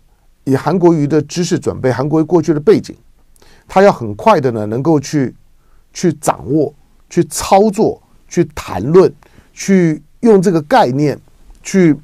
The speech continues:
描绘一个愿景，对韩国瑜来讲，可能有一点点的困难，但没有，没有关系。我，我认为韩国瑜是一个学习力很好的人，基本上面，嗯，他不止现，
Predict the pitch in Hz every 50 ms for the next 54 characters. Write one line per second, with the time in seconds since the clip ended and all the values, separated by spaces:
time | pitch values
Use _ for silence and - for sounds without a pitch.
0 | _ _ 143 135 139 135 147 170 170 226 185 151 - 170 156 170 190 202 247 285
1 | 202 131 110 - - - - _ _ _ - _ _ _ _ _ _ - - 233
2 | 220 - 156 180 180 185 175 156 139 147 147 131 - - - _ _ _ - -
3 | 151 196 240 247 185 120 113 165 165 - 143 160 151 110 71 82 98 - - 170
4 | 120 - - - - _ - 214 202 196 208 190 170 208 240 175 - 170 170 175
5 | 147 185 143 117 110 117 123 156 220 220 180 123 123 143 143 139 131 139 135 -
6 | 151 131 110 120 117 117 - _ _ _ - - - 123 127 143 151 139 135 143
7 | 160 147 - - - _ _ _ - _ _ _ _ - 143 170 151 - - -
8 | - - 85 80 - - - _ _ _ - - _ - - 196 160 135 127 143
9 | 160 156 156 156 151 143 120 - - _ _ _ _ _ _ _ _ _ _ _
10 | _ _ _ _ _ _ _ _ _ _ _ _ _ _ _ _ _ _ - 123
11 | 135 131 131 127 123 120 117 117 120 120 - _ _ _ _ _ _ _ _ _
12 | _ _ _ _ - 202 202 175 220 175 - 101 104 104 - - 202 156 135